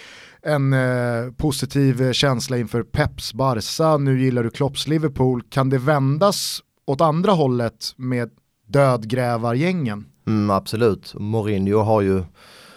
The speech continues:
Speaker 2: har jag ju haft, varit antagonist till under ganska många år. Samtidigt som jag kunde fascineras av det han gjorde i Chelsea när han kom tvåtusentre, tvåtusenfyra.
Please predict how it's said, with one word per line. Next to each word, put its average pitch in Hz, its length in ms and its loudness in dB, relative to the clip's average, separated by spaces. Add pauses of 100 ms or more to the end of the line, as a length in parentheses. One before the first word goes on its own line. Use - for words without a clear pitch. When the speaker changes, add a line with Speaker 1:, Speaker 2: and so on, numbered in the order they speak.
Speaker 2:
har 95 240 -6
jag 95 240 0
ju 95 140 -2
haft, 92 460 -6
varit 101 360 0
antagonist 107 1000 -2
till 95 320 0
under 92 200 -4
ganska 95 320 -4
många 98 360 0
år. 85 160 0
Samtidigt 156 460 2
som 127 100 0
jag 120 100 2
kunde 120 180 2
fascineras 123 760 2
av 127 80 0
det 170 100 4
han 139 120 4
gjorde 131 220 4
i 135 40 0
Chelsea 113 420 0
när 107 80 0
han 123 120 0
kom 104 360 2 (720)
tvåtusentre, 120 580 0
tvåtusenfyra. 117 920 2